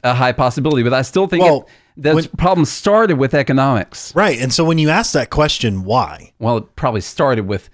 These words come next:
Speaker 1: terrible racism, which led to bad economics, and then now the bad economics
Speaker 2: Right.
Speaker 1: is, has
Speaker 2: And so when
Speaker 1: continued.
Speaker 2: you ask that question, why? Why is it, why do black males commit over fifty percent of violent crime? Why is it that people in poverty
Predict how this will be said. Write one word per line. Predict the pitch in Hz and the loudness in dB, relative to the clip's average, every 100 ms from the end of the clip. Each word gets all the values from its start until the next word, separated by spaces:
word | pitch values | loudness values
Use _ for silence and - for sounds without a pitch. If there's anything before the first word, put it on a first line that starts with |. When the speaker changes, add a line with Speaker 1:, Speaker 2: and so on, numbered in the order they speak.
| _ _ | _ _
Speaker 1:
terrible | 147 123 98 | -4 -2 -2
racism, | 98 185 - 127 120 | -2 -2 0 -4 -2
which | 113 104 | -2 -2
led | 117 110 | -4 -2
to | 113 | -2
bad | 110 107 | 0 -2
economics, | 101 101 127 139 113 - - | -2 0 0 0 -2 -8 -6
and | 107 104 | -4 -2
then | 104 | -2
now | 104 107 | 0 0
the | 101 | -2
bad | 101 104 | 0 0
economics | 98 107 101 139 101 | -2 -2 0 0 -2
Speaker 2:
Right. | 87 | -8
Speaker 1:
is, | - - - | -10 -16 -6
has | 160 | -4
Speaker 2:
And | 120 | -2
so | 113 | 2
when | 156 | 2
Speaker 1:
continued. | 165 160 | 2 2
Speaker 2:
you | 170 | 2
ask | 156 - | 0 0
that | 196 - | -2 -2
question, | - 202 - 143 107 95 | 0 -2 0 -2 -2 -2
why? | 95 147 92 82 | 0 2 0 -4
Why | 98 107 156 240 240 | -4 0 2 2 2
is | 196 143 139 | 0 0 0
it, | 147 - 123 _ _ 131 | -2 -4 -14 _ _ _
why | 127 151 220 | -6 0 2
do | 208 202 | 2 0
black | 151 - 135 143 151 127 | -2 -10 -2 0 0 -2
males | 120 110 113 | 0 0 0
commit | - 117 117 | 0 0 2
over | 110 | 0
fifty | 104 117 127 | 0 -2 -4
percent | 113 107 101 | -4 -2 -2
of | 90 | -2
violent | 85 82 | -6 -8
crime? | - 131 160 156 151 - _ _ | -6 -2 0 0 -4 -12 _ _
Why | 123 175 226 | 0 2 4
is | 180 135 | 2 2
it | 131 | 0
that | 127 | 0
people | 135 135 123 | 0 2 2
in | 113 | 0
poverty | 101 147 165 117 98 104 | 0 2 2 0 -2 -4